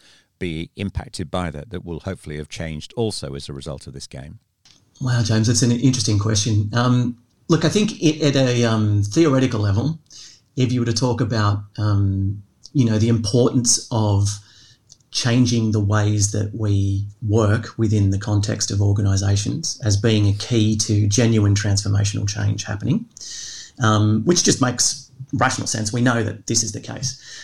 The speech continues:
Speaker 2: Um, the industrial model, post-industrial model has suited us well for a long period of time,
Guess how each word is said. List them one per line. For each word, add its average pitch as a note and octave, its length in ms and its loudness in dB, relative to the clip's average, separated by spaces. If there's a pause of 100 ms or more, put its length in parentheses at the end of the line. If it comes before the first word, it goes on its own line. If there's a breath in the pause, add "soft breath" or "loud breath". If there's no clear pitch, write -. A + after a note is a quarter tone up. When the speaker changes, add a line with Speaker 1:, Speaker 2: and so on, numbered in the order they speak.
(120 loud breath)
Speaker 2:
Um, G#2+ 200 0
the A#2 100 0
industrial A#2+ 400 0
model, A#2 180 -2
post-industrial A2 560 -2
model G#2 220 -2
has G2+ 120 0
suited A2 280 -6
us G#2 200 -4
well A2 220 -4
for G#2+ 140 -12
a G#2+ 40 -8
long G2+ 220 0
period G2+ 200 -6
of G2+ 60 -8
time, A3+ 340 0